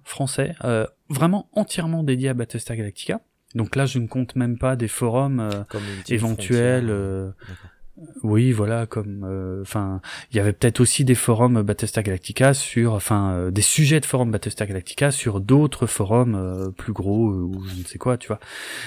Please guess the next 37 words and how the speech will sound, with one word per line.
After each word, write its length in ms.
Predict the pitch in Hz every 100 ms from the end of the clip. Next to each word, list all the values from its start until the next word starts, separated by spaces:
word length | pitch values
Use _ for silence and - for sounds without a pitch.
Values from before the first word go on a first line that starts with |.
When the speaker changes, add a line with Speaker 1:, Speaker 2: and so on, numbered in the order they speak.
| 95
Speaker 1:
Mais, 180 | 123 117
euh, 120 | 113
ça, 240 | 107 160 147
ça, 180 | - 160
je 60 |
compte 200 | - 143
même 120 | 147
pas 80 | 143
ça. 120 | 135 135
Mais 100 | 143
en 80 |
tout 100 | 147
cas, 140 | - 233
il 120 | 175
me 40 | 139
semble 260 | - 175
en 80 | 151
avoir 200 | 143 135
trouvé 240 | - 143 139
deux, 220 | 139 147
trois 240 | - 170
français, 400 | - 135 - 196 -
mais 140 | 123
ils 160 | 117 123
étaient 320 | - - -
morts, 500 | 113 165 269 190 -
morts, 380 | 139 180 262 180
morts 340 | 147 185 226 139
de 120 | 139
chez 160 | 143 139
morts, 220 | 190 175
il 80 | 110
y 20 |
avait 160 | 160
plus 160 | - 156
rien. 160 | 147 147 - - - -
Et, 260 | 120 127